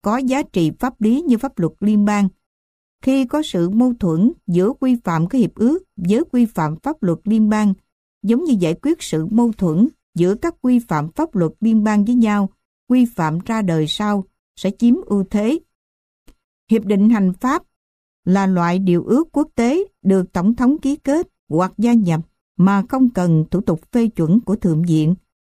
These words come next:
Tuy nhiên, nó sẽ là hiệp định hành pháp liên quan đến quá trình lập pháp.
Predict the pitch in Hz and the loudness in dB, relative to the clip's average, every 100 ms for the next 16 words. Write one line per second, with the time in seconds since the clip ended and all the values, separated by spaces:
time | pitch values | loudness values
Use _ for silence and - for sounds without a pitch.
0 | _ - 233 247 254 233 - _ 196 214 | _ 2 4 6 4 2 -4 _ 2 2
1 | 311 370 233 233 185 156 147 160 - 156 | 0 -4 -2 0 0 0 -2 -6 -2 0
2 | 156 190 _ _ _ _ _ _ _ _ | 0 -2 _ _ _ _ _ _ _ _
3 | _ _ 202 190 185 - 240 330 _ 196 | _ _ 0 0 0 -2 -4 -4 _ 2
4 | 233 247 233 226 220 226 285 - 262 330 | 4 4 2 2 2 2 0 0 -4 -2
5 | 196 156 151 151 - 226 294 | 0 2 0 -2 -6 -4 -4